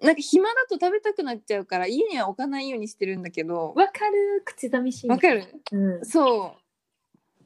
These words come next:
Speaker 2: めっちゃわかる。
Speaker 1: なんか、そう、チョコとかめっちゃ好きだもん。
Speaker 2: <laughs> 得してる？今。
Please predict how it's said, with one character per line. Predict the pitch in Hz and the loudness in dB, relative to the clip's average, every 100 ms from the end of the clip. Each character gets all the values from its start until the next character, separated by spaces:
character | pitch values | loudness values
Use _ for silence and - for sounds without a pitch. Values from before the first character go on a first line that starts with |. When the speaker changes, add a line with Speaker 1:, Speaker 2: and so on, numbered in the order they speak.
| _ | _
Speaker 2:
め | 214 | -16
っ | |
ち | - 254 | -4 -2
ゃ | |
わ | |
か | 262 | 2
る。 | 302 | 0
Speaker 1:
な | |
ん | 277 | -2
か、 | 190 - _ _ _ _ _ - | -12 -16 _ _ _ _ _ -10
そ | 233 240 220 202 | 2 4 4 0
う、 | |
チ | - 339 | 0 2
ョ | 320 | 4
コ | 302 | 0
と | - 220 | 2 0
か | 220 | 2
め | 220 262 | 2 0
っ | |
ち | - 370 | 2 0
ゃ | |
好 | 359 - | 0 0
き | 392 | 2
だ | 302 220 | 2 0
も | 180 175 | -2 -2
ん。 | 165 - _ - | -4 -12 _ -2
Speaker 2:
<laughs> | 269 - - 220 226 233 240 - 240 - 226 - 233 - | 0 0 4 4 4 0 -4 -2 -2 0 -2 -2 -6 -2
得 | 302 311 | -2 0
し | 311 | -2
て | 320 | 0
る？ | 294 370 285 | 2 0 0
今。 | 190 175 | -4 -6